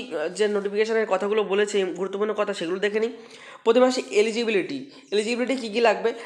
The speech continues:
দেখো, প্রথমত তোমার ইন্ডিয়ার একজন বাসিন্দা হতে হবে, দ্বিতীয়ত কুড়ি বছর তোমার বয়স হতে হবে, কুড়ি বছরের নিচে হলেও হবে না, কুড়ি থেকে কিন্তু তোমার এখানে কিন্তু বয়সটা ধরা হচ্ছে তিরিশ পর্যন্ত,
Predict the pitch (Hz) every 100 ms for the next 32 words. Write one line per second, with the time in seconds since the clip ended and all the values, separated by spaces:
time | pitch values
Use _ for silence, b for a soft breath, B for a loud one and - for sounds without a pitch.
0 | B 208 220 214 226 220 220 226 220 185
1 | 185 190 190 180 175 208 202 147 180 190
2 | 202 202 208 226 - - - 208 254 220
3 | 190 240 B B - 247 254 233 226 254
4 | 247 226 226 190 180 185 190 196 147 143
5 | 220 240 220 220 233 226 196 202 196 202
6 | 165 170 254 B B B - 220 254 269
7 | 254 254 240 240 226 220 220 202 208 214
8 | 220 202 180 180 208 185 160 165 - 254
9 | 226 196 202 196 170 151 131